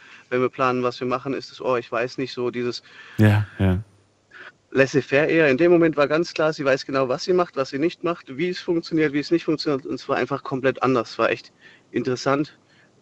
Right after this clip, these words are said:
Speaker 1: Es war
Speaker 2: Wow.
Speaker 1: ähm,
Speaker 2: Wow,
Speaker 1: ich will
Speaker 2: sag
Speaker 1: nicht
Speaker 2: ich
Speaker 1: sagen
Speaker 2: mal.
Speaker 1: schön, sondern es war, es war einfach besonders.
Speaker 2: Beeindruckt. Ja. Ja, ja.
Speaker 1: Ja, genau.
Speaker 2: Ja gut, das hab ich versucht vor dem so mit diesen Worten da so, so, so zu,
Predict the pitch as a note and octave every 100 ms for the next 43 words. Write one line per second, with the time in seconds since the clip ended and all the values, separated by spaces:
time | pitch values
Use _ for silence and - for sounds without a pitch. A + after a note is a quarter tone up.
0 | _ _ - B2 A#2 A2 F#2+ - _ _
1 | _ _ - _ _ _ _ _ _ _
2 | _ - - - - _ _ _ F2 G#2+
3 | B2 - A2 A#2 A2+ A2+ A#2 - _ F2
4 | B2 D3+ E3 D3+ D3 C3+ A#2+ - E3+ G3
5 | E3 D3+ C#3 C3 C#3 C3 C3 - - -
6 | - - - B2 B2+ C#3 C3+ - _ C3
7 | B2 D#3+ C#3 G#2 - - _ - A2+ C#3
8 | G2+ D2+ B2+ - - _ G#2+ G#2 D2 -
9 | _ G#2+ C#3 B2 A#2+ B2+ B2+ A#2 G#2+ -
10 | - - - _ - F#3 G#3 G#2 A#2+ C#3
11 | D3 C#3+ - B2+ A2+ G#2+ G#2+ F#2+ G2+ G#2
12 | G2+ A2+ F#2+ E2+ E2+ F2 E2 F2 E2+ F2
13 | E2+ - F2+ E2+